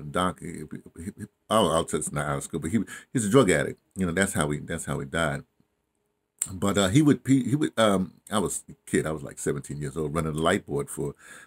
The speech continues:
for Daddy Goodness. He was running sound, uh, for the, one of the productions that Negro Ensemble Company did. Anyway, um, so he protected me a lot from, from all kinds, kinds of things, but he was a great guy. I'm sorry, I go off.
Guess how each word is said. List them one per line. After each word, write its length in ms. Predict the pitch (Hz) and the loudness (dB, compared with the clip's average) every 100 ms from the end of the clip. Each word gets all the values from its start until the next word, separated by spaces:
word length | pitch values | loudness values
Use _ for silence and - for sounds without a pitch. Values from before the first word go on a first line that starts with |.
| _ | _
for 100 | 82 | -2
Daddy 280 | 80 80 71 | 2 2 2
Goodness. 360 | 87 76 67 | 0 -2 -2
He 80 | 95 | -2
was 80 | 80 | -2
running 240 | 73 71 | -2 -4
sound, 440 | 69 - 87 73 - _ - | -4 -2 -2 -2 -10 _ -14
uh, 160 | 71 71 | -12 -10
for 220 | - 73 | -6 -6
the, 60 | |
one 260 | 73 76 80 | -6 -6 -4
of 60 | 73 | -4
the 40 | |
productions 460 | - 76 73 - 65 | -4 -6 -6 -8 -10
that 160 | 67 64 _ - | -12 -12 _ -8
Negro 220 | 73 64 | -6 -6
Ensemble 300 | 60 - - | -8 -10 -14
Company 260 | - - _ | -20 -20 _
did. 120 | - - - - - _ - | -18 -18 -20 -20 -20 _ 0
Anyway, 540 | 104 101 87 80 76 69 87 | 4 4 4 4 2 -2 -2
um, 340 | 80 78 69 - | -2 -2 -8 -6
so 120 | 90 | 0
he 100 | 143 | 0
protected 440 | 151 - 139 - | 0 0 0 2
me 80 | 98 | 2
a 60 | 78 | 2
lot 220 | 76 73 | -2 -8
from, 320 | - 76 71 _ _ | -8 -8 -8 _ _
from 200 | 76 82 | -10 -6
all 120 | 82 | -6
kinds, 400 | - 85 82 - | -4 -2 -2 -4
kinds 280 | - 85 69 | -8 -8 -6
of 120 | 69 | -4
things, 280 | 90 78 - | -4 -4 -6
but 200 | 71 69 | -8 -8
he 60 | - | -6
was 140 | 92 | -8
a 60 | 78 | -6
great 240 | 71 71 | -4 -4
guy. 160 | 69 64 - _ - - - - | -4 -8 -12 _ -20 -20 -18 -12
I'm 120 | - | -8
sorry, 240 | - - | -6 -4
I 20 | 69 | -4
go 240 | 73 71 | -2 -4
off. 120 | 65 | -6